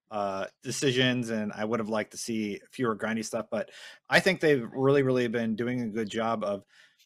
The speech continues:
siphoning through community feedback and implementing the, the best bits of it lately. And I'm really, really excited to see what they end up doing with multiplayer over the next few seasons.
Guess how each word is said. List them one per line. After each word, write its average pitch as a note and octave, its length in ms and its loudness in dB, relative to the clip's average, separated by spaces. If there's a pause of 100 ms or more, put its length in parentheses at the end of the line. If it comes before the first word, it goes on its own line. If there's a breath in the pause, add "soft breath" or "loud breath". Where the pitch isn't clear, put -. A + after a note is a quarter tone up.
(420 soft breath)
siphoning F#3+ 680 4
through D#3 480 2
community C#3+ 480 -2
feedback D3+ 560 0
and B2+ 140 -2
implementing C#3+ 580 -2
the, A#2 260 0
the A2+ 100 -2
best B2+ 300 0
bits A#2+ 200 -4
of C3+ 80 -4
it D3 120 0
lately. D#3 460 0
And B2+ 120 -2
I'm A#2+ 160 0
really, D#3 240 4
really C3+ 260 4
excited B2 360 -2
to A2 80 -4
see B2 200 -4
what A#2 160 -4
they A2 120 -2
end A2+ 140 -2
up A#2 100 -2
doing A2+ 220 -2
with G2+ 140 -6
multiplayer C3+ 560 2
over C3 100 0
the C3 100 0
next B2+ 200 -4
few C3 160 -6
seasons. B2 600 -4